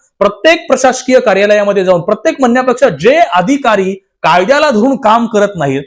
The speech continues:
अशा अधिकाऱ्यांच्या समोर जाऊन Facebook लाईव्हच्या माध्यमातून यांना नागडं करण्याचं काम करतो, याचा प्रचंड राग या अधिकारी वर्गाच्या मनामध्ये होता. जितेंद्र भावे हे तिथे नाहीत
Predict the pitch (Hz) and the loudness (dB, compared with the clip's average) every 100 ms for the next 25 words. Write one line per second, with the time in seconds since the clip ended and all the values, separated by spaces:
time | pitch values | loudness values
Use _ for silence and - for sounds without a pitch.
0 | _ - 190 - 302 240 233 226 220 233 | _ -6 -6 0 0 0 -2 -2 -2 -2
1 | 208 190 208 190 170 160 - _ - 202 | 0 0 0 2 0 -2 -12 _ 0 0
2 | 180 330 330 262 269 262 262 220 190 208 | 2 0 2 2 2 0 0 0 0 0
3 | 190 147 139 _ _ - 185 233 262 220 | 0 -4 -10 _ _ -2 0 2 0 2
4 | 214 226 247 339 311 277 262 285 277 202 | 0 2 2 2 0 0 0 -2 0 0
5 | 208 208 190 160 143 - _ _ _ 143 | 0 -2 -4 -4 -6 -8 _ _ _ -6
6 | 160 170 170 - 185 - 320 320 233 156 | -6 -2 -2 0 -2 0 2 2 2 0
7 | 123 131 _ - 180 214 220 - 139 233 | -4 -10 _ -2 0 2 0 -2 0 2
8 | 269 285 269 214 220 220 185 180 175 160 | 2 2 0 0 0 0 0 0 0 0
9 | 147 127 120 - _ - 151 180 330 320 | -2 -2 -4 -6 _ -6 -4 0 2 4
10 | 254 190 185 147 131 - _ - 226 254 | 2 2 0 -2 -4 -12 _ -2 -2 0
11 | 294 233 202 185 240 | 0 2 2 2 2